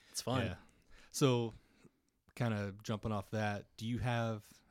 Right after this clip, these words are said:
Speaker 2: besides training indoors, do you have specific exercises you do, like body weight exercises or any, any of that kinda stuff?
Speaker 1: Yeah. Yeah, absolutely. Uh, fingers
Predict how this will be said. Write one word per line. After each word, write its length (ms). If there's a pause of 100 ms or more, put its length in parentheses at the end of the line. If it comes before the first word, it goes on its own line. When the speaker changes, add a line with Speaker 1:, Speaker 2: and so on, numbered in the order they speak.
(120)
Speaker 2:
besides 680
training 520
indoors, 720
do 100
you 60
have 140
specific 540
exercises 760
you 80
do, 240
like 320 (680)
body 220
weight 240
exercises 880
or 300 (340)
any, 300
any 120
of 60
that 160
kinda 160
stuff? 260 (340)
Speaker 1:
Yeah. 300 (360)
Yeah, 280 (220)
absolutely. 680
Uh, 280
fingers 680